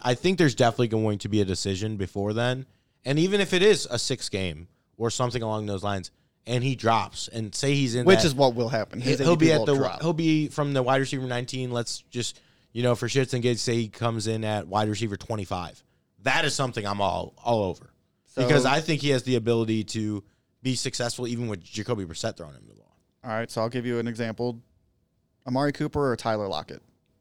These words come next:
Speaker 1: I'm definitely gonna go Cooper
Speaker 2: I think
Speaker 1: because
Speaker 2: I'm
Speaker 1: I
Speaker 2: going
Speaker 1: don't,
Speaker 2: Cooper
Speaker 1: I don't
Speaker 2: there,
Speaker 1: see
Speaker 2: too.
Speaker 1: that quarterback, that situation improving at all.
Speaker 2: No.
Speaker 1: And Drew Lock couldn't, couldn't be successful with one of the best weapon tandems in the N F L right now with Jeudy and Sutton and,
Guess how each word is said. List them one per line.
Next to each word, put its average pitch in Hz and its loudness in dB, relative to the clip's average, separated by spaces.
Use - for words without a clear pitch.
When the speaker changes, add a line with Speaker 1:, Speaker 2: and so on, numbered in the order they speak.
Speaker 1:
I'm 110 0
definitely 123 2
gonna 110 0
go 85 -2
Cooper - -10
Speaker 2:
I 113 -6
think 127 0
Speaker 1:
because 135 6
Speaker 2:
I'm 147 6
Speaker 1:
I 156 6
Speaker 2:
going 160 6
Speaker 1:
don't, 160 6
Speaker 2:
Cooper 135 2
Speaker 1:
I 143 6
don't 160 8
Speaker 2:
there, 151 4
Speaker 1:
see 156 0
Speaker 2:
too. 151 8
Speaker 1:
that 123 2
quarterback, 117 2
that 113 0
situation 113 0
improving 98 -4
at 65 -12
all. 85 -10
Speaker 2:
No. 120 -8
Speaker 1:
And 113 -2
Drew 135 2
Lock 139 2
couldn't, 131 -2
couldn't 156 0
be 151 4
successful 139 -2
with 117 0
one 123 -4
of 123 0
the 117 2
best 110 -6
weapon 107 -4
tandems 120 2
in 113 0
the 107 0
N 110 0
F 101 -6
L 143 2
right 73 -2
now 87 -8
with 95 -4
Jeudy 113 -2
and 101 -8
Sutton 120 -8
and, 95 -8